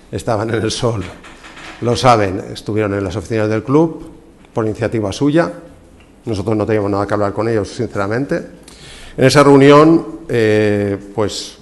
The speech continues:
mm, Gonzalo yo creo que estuvo bien y sus padres también,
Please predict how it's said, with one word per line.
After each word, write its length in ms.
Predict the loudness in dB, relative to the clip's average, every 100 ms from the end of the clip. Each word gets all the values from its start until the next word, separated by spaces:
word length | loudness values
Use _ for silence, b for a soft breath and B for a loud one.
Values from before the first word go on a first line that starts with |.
| -16
mm, 840 | -12 -8 -8 -8 -8 -10 -12 -14
Gonzalo 580 | -6 -6 -2 0 2 2
yo 160 | 0 -2
creo 140 | -4
que 60 | -6
estuvo 260 | -6 -4
bien 300 | -2 0 0
y 40 | 0
sus 180 | -2 -4
padres 540 | -4 -4 -6 -8 -12
también, 720 | -12 -6 -2 0 0 -2 -8